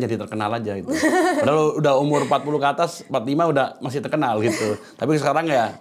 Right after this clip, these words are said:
Speaker 2: Mm.
Speaker 1: kalau anak-anak muda sekarang pasti kan, ya kita sharing lah, belajar lah ya.
Speaker 2: Bener
Speaker 1: Gitu.
Speaker 2: banget. Ko Bas selain sukses tapi selalu mau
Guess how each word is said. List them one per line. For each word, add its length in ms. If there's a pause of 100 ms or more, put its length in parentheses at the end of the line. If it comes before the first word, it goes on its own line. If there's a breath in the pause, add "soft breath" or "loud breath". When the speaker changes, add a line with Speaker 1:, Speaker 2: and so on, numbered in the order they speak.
Speaker 2:
Mm. 160
Speaker 1:
kalau 320
anak-anak 320
muda 160
sekarang 240
pasti 160
kan, 240 (480 soft breath)
ya 160
kita 160
sharing 320
lah, 160
belajar 240
lah 160
ya. 160 (400)
Speaker 2:
Bener 240
Speaker 1:
Gitu. 80
Speaker 2:
banget. 240
Ko 80
Bas 240
selain 560
sukses 320
tapi 160
selalu 240
mau 80